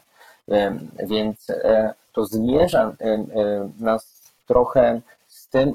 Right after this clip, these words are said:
że nasze często oczekiwania, e, jednak są mylne. I tutaj jest taki moment do refleksji, e, jednak, e, i, e, myślę, że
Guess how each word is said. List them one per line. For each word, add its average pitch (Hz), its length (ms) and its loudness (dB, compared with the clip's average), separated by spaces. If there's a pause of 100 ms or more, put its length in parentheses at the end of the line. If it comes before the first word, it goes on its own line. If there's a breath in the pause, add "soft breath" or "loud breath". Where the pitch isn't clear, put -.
(100)
że 123 180 -2
nasze 135 560 0 (120)
często 139 580 0
oczekiwania, 113 1000 -2 (420 soft breath)
e, 110 360 2
jednak 113 520 0 (560)
są 123 180 0
mylne. 110 500 0 (180)
I - 80 -14
tutaj 143 300 0
jest 135 140 -4
taki 120 240 -8
moment 131 500 2
do 117 120 4
refleksji, 139 640 0 (500)
e, 92 460 0
jednak, 92 640 -2
e, 98 400 0 (440 soft breath)
i, 113 280 -4 (220)
e, 101 40 -2 (1040)
myślę, 123 380 0
że 110 280 0